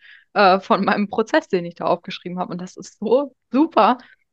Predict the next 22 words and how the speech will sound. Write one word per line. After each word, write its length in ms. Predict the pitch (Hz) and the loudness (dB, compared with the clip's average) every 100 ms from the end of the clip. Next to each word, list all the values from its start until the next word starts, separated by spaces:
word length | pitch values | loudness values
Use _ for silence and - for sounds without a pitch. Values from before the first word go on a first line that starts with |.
| _ _ _ _ | _ _ _ _
Und 200 | - 233 | -2 0
die, 180 | 226 214 - | 0 -2 -2
und 220 | 220 214 | -4 -2
die 180 | 208 202 | -4 0
denkt 260 | 285 214 | 0 2
eigenständig, 640 | - 208 208 208 208 208 | -2 -2 -2 -4 -4 -4
sie 100 | - | -8
gibt 200 | 190 - | -10 -8
meine 420 | 190 185 185 175 - | -2 -2 -2 -4 -4
Umsatzsteuervoranmeldungen 1120 | 196 180 - 165 165 254 233 233 226 202 196 | -4 -4 -2 -2 2 2 4 2 0 -4 -6
ab. 240 | 202 202 _ - - _ _ | -6 -6 _ -20 -20 _ _
Ich 260 | 208 - - _ | -4 -4 -8 _
ha-, 100 | - - | -10 -6
muss 320 | 196 208 - | -2 -2 -2
<laughs> 0 | |
gar 240 | - 240 277 | -4 0 4
nichts 280 | 381 - - | 2 2 -4
mehr 220 | 262 247 | -2 2
machen. 380 | 269 - - 220 - 240 - _ - | 2 2 -4 -4 -4 -6 -6 _ -2
Das 140 | 285 277 | -2 0
ist 160 | 220 226 | -4 0
einfach 300 | 240 359 | 6 6